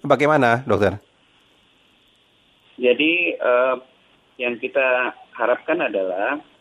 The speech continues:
Speaker 2: bahwa, eh, semakin banyak pasien yang memang dapat dilakukan gamma knife itu, eh, dilakukan gamma knife di R S C M. Mengapa? Karena pasien-pasien yang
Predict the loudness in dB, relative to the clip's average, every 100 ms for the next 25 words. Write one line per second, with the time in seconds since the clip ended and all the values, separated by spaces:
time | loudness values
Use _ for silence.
0 | -8 -6 -2 -2 -2 -4 -10 _ _ _
1 | _ _ _ -4 0 0 -2 -4 -2 -4
2 | 0 0 0 -2 -2 -2 -2 -2 -2 0
3 | 0 0 0 0 0 0 -4 -12 -4 -2
4 | 0 -2 -2 0 0 -2 -2 0 0 0
5 | 0 -2 -4 -4 -6 0 2 4 2 -2
6 | _ _ _ _ _ _ 2 2 4 2
7 | -2 -6 _ _ _ _ _ _ -2 0
8 | 2 -2 -2 -2 0 0 0 0 -2 -2
9 | -6 -20 _ _ _ _ -6 0 0 0
10 | -2 0 0 0 -2 -2 -2 -2 0 -2
11 | 0 0 0 0 -2 -8 _ _ _ _
12 | _ -4 -2 0 0 0 0 -2 0 0
13 | 2 2 0 -2 -6